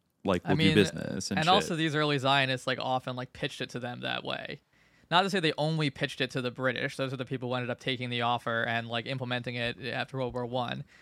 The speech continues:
Speaker 2: But they pitched
Speaker 1: Yeah.
Speaker 2: it to the Ottomans a bunch of times, especially during the time when, like, the sort of stance in the Eastern question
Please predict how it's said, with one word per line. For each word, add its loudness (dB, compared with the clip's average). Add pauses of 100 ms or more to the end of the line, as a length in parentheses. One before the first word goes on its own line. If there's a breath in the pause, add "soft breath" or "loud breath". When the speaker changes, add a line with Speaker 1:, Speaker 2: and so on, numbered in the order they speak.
Speaker 2:
But 0
they 2
pitched 2
Speaker 1:
Yeah. -2
Speaker 2:
it -8
to -6
the 2
Ottomans 4
a -10
bunch -2
of -10
times, -4
especially -2
during -6
the -10
time 0
when, -8
like, -8
the -6
sort -6
of -6
stance -4
in -8
the -8
Eastern -6
question -4